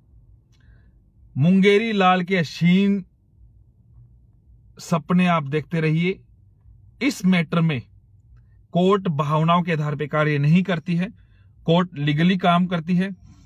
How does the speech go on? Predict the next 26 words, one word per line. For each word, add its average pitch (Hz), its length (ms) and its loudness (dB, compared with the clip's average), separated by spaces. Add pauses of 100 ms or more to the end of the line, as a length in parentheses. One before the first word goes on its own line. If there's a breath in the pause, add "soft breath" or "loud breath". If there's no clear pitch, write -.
(220 soft breath)
आप 175 220 0
अपने 180 240 0
advocate 180 360 0
की 170 120 -6
team 185 300 2
उतारिए, 190 520 0 (360)
आप 165 280 -4
लड़िए, 190 540 2 (260)
इस 180 120 -2
मुद्दे 175 360 2
को 185 160 -2
अच्छे 185 380 -4
तरीके 196 280 -2
से 202 80 -2
लड़े। 196 320 -2 (400 soft breath)
और 247 260 2 (300)
मैं 233 280 -2
आपको 226 340 -2
clear 208 360 0
कर 175 180 -2
देता 160 280 -2
हूं 160 300 0 (540)
कि 233 300 0 (1600)
इस 294 280 -2
भर्ती 165 560 0
में 196 240 2